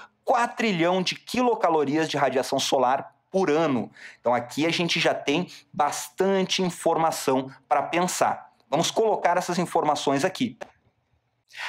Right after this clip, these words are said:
Aqui tá dizendo que uma área de seiscentos e quarenta quilômetros quadrados recebe do Sol o equivalente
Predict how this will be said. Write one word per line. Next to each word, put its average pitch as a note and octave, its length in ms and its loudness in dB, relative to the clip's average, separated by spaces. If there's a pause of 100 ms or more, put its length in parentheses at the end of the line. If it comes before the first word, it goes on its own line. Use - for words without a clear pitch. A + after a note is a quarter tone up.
Aqui - 260 0
tá C#4 120 2
dizendo E3 520 0
que - 140 -2
uma G3 140 2
área C#3 400 2
de C3 140 -8
seiscentos F3+ 680 -2
e G#3+ 60 -4
quarenta C#3+ 420 0
quilômetros A#2+ 540 0
quadrados B2+ 840 0 (220)
recebe G3 720 0
do C#3 160 -2
Sol D3+ 520 0 (100)
o F3 120 0
equivalente G3 840 -2